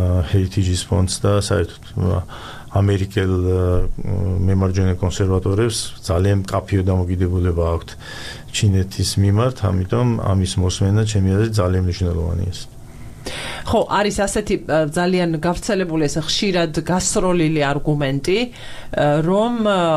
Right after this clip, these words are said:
Speaker 2: და ამის ეფექტი უკვე არის, მ, მსმენელსაც მოუწერია, თუ სწორად მახსოვს,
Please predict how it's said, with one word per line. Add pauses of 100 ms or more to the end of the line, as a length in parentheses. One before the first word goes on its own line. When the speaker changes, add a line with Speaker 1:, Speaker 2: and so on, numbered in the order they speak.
(280)
Speaker 2:
და
ამის
ეფექტი
უკვე
არის,
მ,
მსმენელსაც
მოუწერია,
თუ
სწორად
მახსოვს,